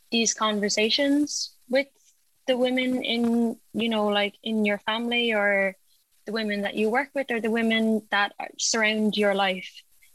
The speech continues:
It's just really important to kinda acknowledge and understand that fear and just support it, really,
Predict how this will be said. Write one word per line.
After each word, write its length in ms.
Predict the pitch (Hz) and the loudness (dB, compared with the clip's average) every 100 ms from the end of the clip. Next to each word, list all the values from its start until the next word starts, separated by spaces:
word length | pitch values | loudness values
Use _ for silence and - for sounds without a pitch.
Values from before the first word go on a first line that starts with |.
| - | -8
It's 260 | 214 - - | -4 2 2
just 180 | 208 | 0
really 280 | 226 233 214 | 0 2 2
important 500 | 208 196 214 - 196 | -2 -2 -4 -2 -4
to 100 | 214 | -4
kinda 320 | - 202 196 | -4 -4 -2
acknowledge 760 | - 208 202 202 190 190 190 - _ _ _ _ | -4 0 2 4 2 2 0 -4 _ _ _ _
and 140 | 214 214 | -4 0
understand 840 | 214 202 202 202 202 196 190 180 | 2 2 0 0 0 0 -4 -4
that 180 | 190 190 | -2 -4
fear 580 | - 208 185 185 180 - - | -2 0 2 2 2 -2 -6
and 540 | 190 190 185 175 170 - - _ _ _ | -4 -2 -2 -2 -2 -4 -6 _ _ _
just 500 | - 208 - - - | -2 0 0 0 0
support 480 | - 233 - 196 196 | 0 -2 2 2 4
it, 140 | 185 185 | 0 2
really, 440 | 196 185 180 180 | 2 2 0 -4